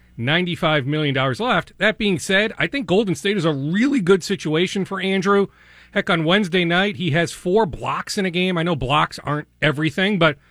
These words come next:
in four hundred and forty-two games in a Wolves uniform, Bobby,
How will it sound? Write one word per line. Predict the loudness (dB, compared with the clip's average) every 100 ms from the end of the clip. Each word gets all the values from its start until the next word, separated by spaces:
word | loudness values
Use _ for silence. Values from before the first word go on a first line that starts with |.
| _ -4
in | -2
four | -2 2 2
hundred | 2 0 0
and | 0
forty-two | -2 -2 -2 -2 -4
games | 0 0 2
in | 2
a |
Wolves | 4 2 2
uniform, | -2 0 -2 0
Bobby, | 0 0 -2